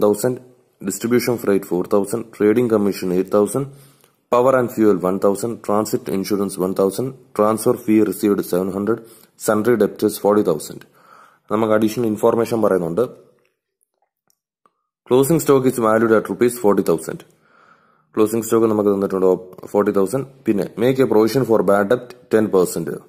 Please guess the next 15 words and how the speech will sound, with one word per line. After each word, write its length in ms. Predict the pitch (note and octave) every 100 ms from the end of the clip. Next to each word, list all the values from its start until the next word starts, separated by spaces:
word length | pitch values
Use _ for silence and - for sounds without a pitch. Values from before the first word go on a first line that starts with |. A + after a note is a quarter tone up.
| -
ബാഡ് 180 | G2+ G#2
ഡെറ്റ് 180 | G#2 G#2 G2+
പ്രൊവിഷൻ 320 | G2+ G#2 A2+
ക്രിയേറ്റ് 280 | G#2+ G2 F2+
ചെയ്യുക 140 | G2 A2+
ടെൻ 100 | G2 F2+
പെർസെന്റ്. 340 | F2+ - F2+ - _ - - - -
Depreciate 420 | A#2+ C#3 C3+ D3+ C#3+
plant 240 | B2+ B2 B2
and 80 | A2+
machinery 400 | G#2 - A2 G#2+ G2+
by 40 | G2+ G2+
twenty 220 | G2+ A#2
percent, 320 | A#2+ A#2 C#3+ D#3+ - - - - _ _ _ -
building 320 | A2+ A#2+ C#3+